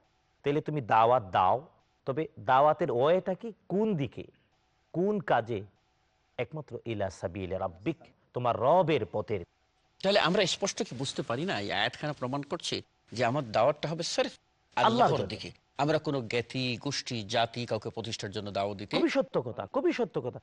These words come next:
Speaker 1: কোনো, মানে, মানবীয় প্রতিষ্ঠিত কোনো আদর্শের পক্ষে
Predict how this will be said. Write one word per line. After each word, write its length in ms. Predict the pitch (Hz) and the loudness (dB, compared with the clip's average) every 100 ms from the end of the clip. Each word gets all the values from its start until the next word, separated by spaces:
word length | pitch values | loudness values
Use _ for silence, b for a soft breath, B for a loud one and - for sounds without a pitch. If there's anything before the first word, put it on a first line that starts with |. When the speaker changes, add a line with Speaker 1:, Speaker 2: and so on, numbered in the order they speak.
| _ _ | _ _
Speaker 1:
কোনো, 180 | 165 151 117 _ _ _ _ 127 | -4 -2 -4 _ _ _ _ -6
মানে, 180 | 135 - _ | -6 -6 _
মানবীয় 680 | 120 131 151 165 151 170 165 | -2 2 4 2 2 2 2
প্রতিষ্ঠিত 800 | 160 175 240 - - 214 - 190 | 2 -2 -2 -8 -8 -8 0 0
কোনো 260 | 165 160 160 | 0 -4 -2
আদর্শের 580 | 127 123 151 - 165 | 0 2 0 0 -2
পক্ষে 420 | 160 190 - 233 | 0 -2 -2 -4